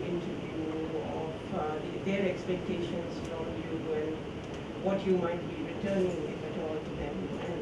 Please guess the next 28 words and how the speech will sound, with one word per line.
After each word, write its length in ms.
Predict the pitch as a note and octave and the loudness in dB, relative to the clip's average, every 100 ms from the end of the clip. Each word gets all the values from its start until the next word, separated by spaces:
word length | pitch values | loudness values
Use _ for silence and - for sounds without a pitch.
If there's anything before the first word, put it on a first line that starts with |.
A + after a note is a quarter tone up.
| C#3+ | -2
all 100 | E3+ | 0
of 80 | E3+ E3+ | 0 0
those 220 | - - - | -2 -4 -2
things. 320 | D#3+ D3+ - - - - - - - A3+ - - | -2 -2 -4 -4 -6 -6 -6 -6 -2 -2 -2 0
Uh, 220 | G#3 G#3+ G#3+ | 2 4 4
and 140 | A3 B3 | 4 4
it 160 | C4 | 2
then 140 | F#4 F#4+ - | 0 0 2
turned 240 | C#4+ D#4 | 2 2
into 160 | C4+ C4+ | 2 2
an 120 | B3+ | 2
extended 420 | G#3+ A#3+ A3 A3+ F#3 | 0 2 4 6 4
reflection 460 | F3+ F#3 - G#3+ - F3 F3+ | 2 0 0 0 0 0 0
on 380 | F3+ F3+ F#3 G#3 - G3+ | 2 2 0 -2 -4 -2
the 60 | G3+ | 0
writing 360 | G#3 A3 A#3 G#3+ F3+ | 2 2 4 4 4
of 160 | E3+ E3+ - | 0 0 0
history 400 | G#3 G3+ - F3+ | -2 -2 -2 -2
through 440 | F3+ - - G#3 G#3 | 2 0 0 0 0
interviews. 460 | F#3 F3+ F3+ - - - | 0 0 -4 -4 -4 -2
And 80 | F#3+ F#3+ | -2 0
many 200 | A3 D4+ | 2 2
of 120 | F4+ C4+ | 2 0
the 80 | C4 | 0
things 220 | A#3 G#3 | 2 2
you've 180 | G3+ F#3 | 0 -2
said, 240 | - - - - - - - - - - - F#3 | 0 0 0 -4 -6 -6 -6 -6 -6 -6 -4 0
um, 380 | F3+ F3 F3 | 2 2 0